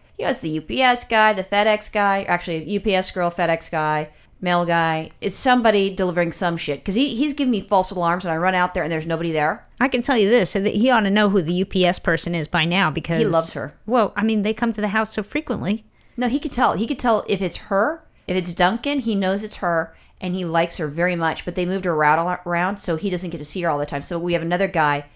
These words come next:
Speaker 1: that's doing the delivery. And he hears it, but he's like, "Eh, you know, where's Duncan?"
Speaker 2: Well, I don't know. I, I think
Speaker 1: I
Speaker 2: he'd
Speaker 1: think
Speaker 2: be
Speaker 1: it's, I think Duncan's his girlfriend. She doesn't know it.
Speaker 2: I think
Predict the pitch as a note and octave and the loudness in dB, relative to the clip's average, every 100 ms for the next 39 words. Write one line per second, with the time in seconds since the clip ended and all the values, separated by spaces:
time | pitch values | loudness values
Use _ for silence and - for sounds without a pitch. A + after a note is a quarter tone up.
0 | - E3+ D#3+ D3 - - E3 G3 E3+ D#3+ | -20 -2 2 2 0 -8 -4 -2 -2 -4
1 | D#3+ C#3+ C#3 - - - - F#3+ G#3+ G#3 | -4 -4 -6 -12 -20 -20 -6 -2 2 2
2 | D4+ E4 F#3+ F3 F3 F3 F#3 D4 D#4 D4 | 2 2 2 0 0 -2 -6 -6 -6 -4
3 | C#4 A#3 G3+ G3+ A3 A3+ A3+ A3 D#3+ C3+ | -4 -2 -4 -2 0 0 -2 -4 -6 -10
4 | - _ _ _ _ B3 A#3 A3+ A#3+ C4 | -14 _ _ _ _ 4 4 2 0 2
5 | A#3+ G3+ A#3 - A#3 B3+ G3 C4+ C4 G#3+ | 4 4 0 2 0 2 0 0 0 -2
6 | A3+ - F#3+ A#3 A3 F#3+ A#3 A#3 F3 E3 | -4 -4 -4 -4 -4 -4 -4 -8 -8 -4
7 | F3+ - - E3 E3+ D#3 D#3+ E3+ - - | -4 -4 -10 -8 -6 -4 -6 -6 -10 -18
8 | _ - B3+ C4 E4 | _ 0 2 2 -4